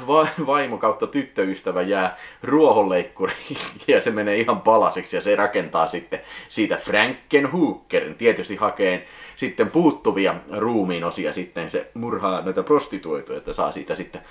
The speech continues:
parempia osia tähän tulevaan Franken mursiippaansa sitten. Suosittelen kumpaakin elokuvaa sitten. Kiitoksia sinne, ui, ui, Jack Shoulderille, joka lahjoitti. Oi vitsi, mä oon kyllä oikeesti, oikeesti tosi,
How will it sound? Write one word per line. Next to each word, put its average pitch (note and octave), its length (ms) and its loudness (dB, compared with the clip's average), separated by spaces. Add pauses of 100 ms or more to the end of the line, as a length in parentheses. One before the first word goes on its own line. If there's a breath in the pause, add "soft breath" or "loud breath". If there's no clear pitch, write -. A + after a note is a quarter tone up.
(200 loud breath)
parempia G2+ 500 4
osia F#2 340 0
tähän D#2 280 -8
tulevaan F2 540 0 (100)
Franken G#2+ 640 2
mursiippaansa F#2 1000 -2
sitten. - 380 -8 (220 loud breath)
Suosittelen C#3 680 4
kumpaakin G#2+ 680 0
elokuvaa E2+ 640 -2
sitten. F#2 420 -6
Kiitoksia C#3+ 540 6
sinne, D3 280 4 (220 loud breath)
ui, G3+ 520 6
ui, G3 580 6
Jack G3+ 220 6
Shoulderille, G3 680 6
joka F#3 280 6
lahjoitti. G3+ 520 4
Oi F4+ 220 2
vitsi, C#4+ 400 4
mä G3+ 140 4
oon G3 100 4
kyllä E3+ 200 6
oikeesti, F3 600 2
oikeesti E3+ 500 6
tosi, - 400 -6